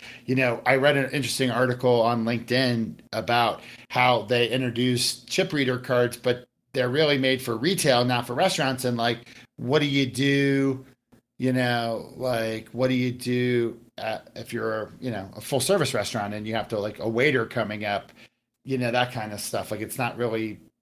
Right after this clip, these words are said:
well thought out for the restaurant industry, but then they imposed it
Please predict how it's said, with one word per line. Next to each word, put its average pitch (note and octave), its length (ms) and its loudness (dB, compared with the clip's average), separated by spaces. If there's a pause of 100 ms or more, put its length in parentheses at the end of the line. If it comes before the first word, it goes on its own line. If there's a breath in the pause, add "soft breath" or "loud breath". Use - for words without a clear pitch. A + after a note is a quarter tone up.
(100)
well A2+ 220 2
thought G#2+ 340 -2
out G#2 260 -2
for G#2+ 160 -8
the G2 80 -8
restaurant F#2 460 -6
industry, F#2+ 500 -8
but F2 180 -12
then G2 140 -6
they F#2+ 160 -4
imposed C3 640 0
it G2 260 -4